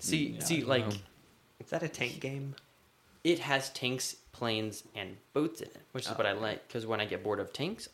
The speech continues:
Speaker 1: I play planes, and when I get bored of planes, I play boats, and then when I get bored of boats, I play tanks.
Speaker 2: What if you get bored of all three of them?
Speaker 1: Well, then I play Minecraft.
Speaker 2: Dota.
Speaker 1: Do you, sorry, that's not. I don't.
Speaker 2: Do you
Speaker 1: I'm
Speaker 2: play
Speaker 1: not
Speaker 2: Dota
Speaker 1: French.
Speaker 2: too?
Speaker 1: No.
Speaker 2: Dota two?
Speaker 3: No,
Speaker 1: I
Speaker 3: never.
Speaker 1: wouldn't get into it.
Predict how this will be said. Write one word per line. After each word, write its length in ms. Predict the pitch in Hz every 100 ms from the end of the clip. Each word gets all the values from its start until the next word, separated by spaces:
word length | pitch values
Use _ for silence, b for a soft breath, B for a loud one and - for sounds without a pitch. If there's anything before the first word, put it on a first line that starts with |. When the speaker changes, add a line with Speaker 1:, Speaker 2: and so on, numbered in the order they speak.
| -
Speaker 1:
I 80 | -
play 160 | 110 139
planes, 340 | 180 180 -
and 80 | -
when 80 | 107
I 20 |
get 200 | 104 - -
bored 120 | 110
of 80 | -
planes, 400 | 131 175 143 - -
I 40 |
play 120 | 110 107
boats, 340 | 151 156 -
and 80 | 104
then 60 | 101
when 120 | 101
I 20 |
get 140 | 101
bored 120 | 98 98
of 120 | -
boats, 340 | 160 180 - -
I 40 | -
play 160 | 104
tanks. 480 | 98 175 175 - - - -
Speaker 2:
What 80 | 117
if 60 | 117
you 80 | 117
get 60 | 101
bored 160 | 107
of 80 | 104
all 140 | 104
three 220 | 101 107 104
of 80 |
them? 360 | 101 101 101 101
Speaker 1:
Well, 120 | 113 123
then 160 | 113
I 60 | 107
play 200 | - 110
Minecraft. 220 | 110 165
Speaker 2:
Dota. 400 | 110 101 92 92
Speaker 1:
Do 80 | -
you, 420 | 117 - - - - - _ _ _ - - -
sorry, 360 | - 113 101 98
that's 200 | 101 -
not. 220 | 104 101 - - -
I 100 | 113
don't. 240 | 107 104
Speaker 2:
Do 100 | -
you 40 | 113
Speaker 1:
I'm 40 |
Speaker 2:
play 100 | 120
Speaker 1:
not 40 | 107
Speaker 2:
Dota 140 | 107
Speaker 1:
French. 200 | 120 123 - -
Speaker 2:
too? 280 | - 117 120 123
Speaker 1:
No. 280 | 113 107 107
Speaker 2:
Dota 40 |
two? 220 | 117 113 113 - _ _ _ _ _ -
Speaker 3:
No, 300 | 120 113 110 - - -
Speaker 1:
I 40 | -
Speaker 3:
never. 100 | 110
Speaker 1:
wouldn't 180 | 120 117
get 140 | 110
into 300 | 104 104 98
it. 100 | 95